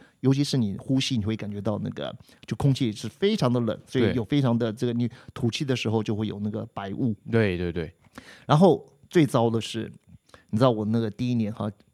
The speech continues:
Speaker 1: 你是因为停电嘛哈？
Speaker 2: 对。
Speaker 1: 那你知道我第一年我为了省钱，
Speaker 2: 你是不开暖气啊？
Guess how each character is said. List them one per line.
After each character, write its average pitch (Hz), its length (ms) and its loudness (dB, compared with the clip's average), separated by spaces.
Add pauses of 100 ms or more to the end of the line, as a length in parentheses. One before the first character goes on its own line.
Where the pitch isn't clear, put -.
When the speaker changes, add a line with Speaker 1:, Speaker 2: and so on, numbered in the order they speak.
(140)
Speaker 1:
你 113 180 2
是 151 160 -4
因 139 60 2
为 127 100 2
停 98 240 -10
电 104 220 -10
嘛 - 140 -16
哈？ - 200 -12
Speaker 2:
对。 92 380 -2
Speaker 1:
那 147 100 2
你 127 100 4
知 113 60 2
道 139 80 6
我 117 60 2
第 147 120 -6
一 156 60 0
年 120 140 2
我 107 80 0
为 127 120 4
了 120 80 4
省 104 280 -2
钱， - 260 -12 (680)
Speaker 2:
你 104 100 -8
是 120 80 -4
不 127 100 -6
开 120 200 0
暖 95 160 -2
气 95 160 -4
啊？ 87 80 -8